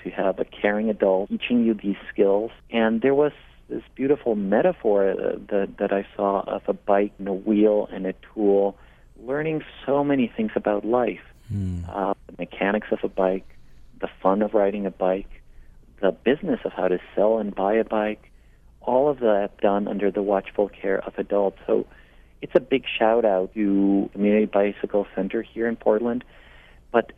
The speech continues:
Speaker 1: that's just one example of how we can prevent outcomes. Now, outcomes of, uh, you know, mental health outcomes.
Speaker 2: Hmm.
Speaker 1: Do they see themselves as a prevention of psychiatric illnesses outfit? Not at all.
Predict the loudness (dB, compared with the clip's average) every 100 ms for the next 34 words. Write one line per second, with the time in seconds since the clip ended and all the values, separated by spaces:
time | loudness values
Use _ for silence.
0 | -8 -6 -4 -4 -4 -4 0 0 0 -2
1 | -2 -2 -4 -6 -6 -4 -4 -6 -8 -10
2 | -12 -6 -4 0 0 0 -4 -2 -2 -2
3 | -10 -14 -16 -8 -2 -2 -2 -10 -20 -20
4 | -20 -12 -4 -2 -2 -4 0 -2 -2 -8
5 | -6 -6 -8 -14 -6 -4 -4 -6 -20 -20
6 | -18 -6 0 2 2 0 -2 -2 -8 -10
7 | -14 -18 -20 -20 -10 -6 -4 -4 -4 2
8 | 4 4 2 -2 0 2 2 2 2 2
9 | -4 -4 -2 -2 -2 0 2 0 2 0
10 | 0 -2 -2 0 0 -2 -2 -2 0 0
11 | -4 -2 -4 -2 -2 -4 -8 -20 -20 -14
12 | -2 0 2 2 2 0 -2